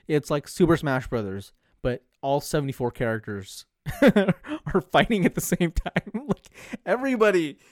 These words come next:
is just fighting each other. I'm like, "What are you doing? You're all <laughs> on the same team. We're all white." <laughs> What is this white on white crime going on? And, and then at the end, when, like, they get vindicated, and,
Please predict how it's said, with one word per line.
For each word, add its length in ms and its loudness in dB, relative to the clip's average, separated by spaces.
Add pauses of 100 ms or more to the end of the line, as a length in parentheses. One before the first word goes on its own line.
(120)
is 180 0
just 300 0
fighting 380 4
each 140 -2
other. 220 4
I'm 100 4
like, 180 2
"What 480 0
are 60 4
you 180 6
doing? 600 0 (800)
You're 180 8
all 520 6
<laughs> 40 -10
on 120 6
the 80 0
same 260 0
team. 280 -6
We're 100 -2
all 180 4
white." 260 -6 (240)
<laughs> 80 -6 (1700)
What 140 0
is 140 0
this 100 0
white 240 0
on 160 0
white 180 -6
crime 380 -6
going 240 -8
on? 200 -12 (520)
And, 520 -2 (1160)
and 220 4
then 240 2
at 180 0
the 200 -2
end, 400 6
when, 180 2
like, 240 -2
they 100 0
get 220 -2
vindicated, 720 -2
and, 240 -6